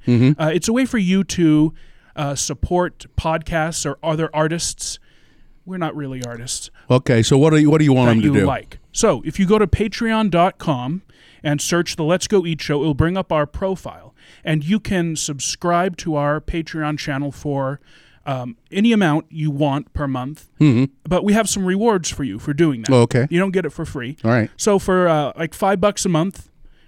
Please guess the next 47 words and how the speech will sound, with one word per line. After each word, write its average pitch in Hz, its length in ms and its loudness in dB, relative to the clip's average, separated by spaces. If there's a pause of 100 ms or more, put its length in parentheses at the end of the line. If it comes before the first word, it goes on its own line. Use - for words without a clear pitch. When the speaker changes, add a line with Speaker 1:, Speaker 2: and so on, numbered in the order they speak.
(120)
Speaker 2:
uh, 147 380 -2
you 160 80 -8
start 156 260 -2
off, 151 160 0
you 175 80 -6
get 170 220 -2
a 156 200 0
Let's 165 260 -2
Go 180 180 2
Eat 180 100 -4
Show 185 160 -2
double 185 300 0
shot. 95 340 -12 (200)
What 170 140 -4
this 180 100 -2
is 160 80 -6
gonna 180 200 -2
be 165 260 0
is 139 420 -6 (380)
an 160 120 -8
extra 165 320 -2
hour 165 320 4
a 160 40 2
month, 151 440 -2
two 190 200 -4
thirty-minute 175 600 -4
episodes 143 560 -4
of 139 140 -4
the 143 120 -8
Let's 151 260 -4
Go 175 200 0
Eat 156 160 -6
Show, 135 340 -6 (520)
uh, 151 460 0 (340)
that 156 240 -2
you 180 200 4
will 196 140 2
get 156 220 0
exclusively 143 720 -4 (180)
for 156 180 -2
supporting 127 460 -6
us 127 140 -6
on 120 80 -2
Speaker 1:
Oh, - 20 4
I 113 120 4
Speaker 2:
Patreon. 104 280 0
Speaker 1:
see. - 60 -20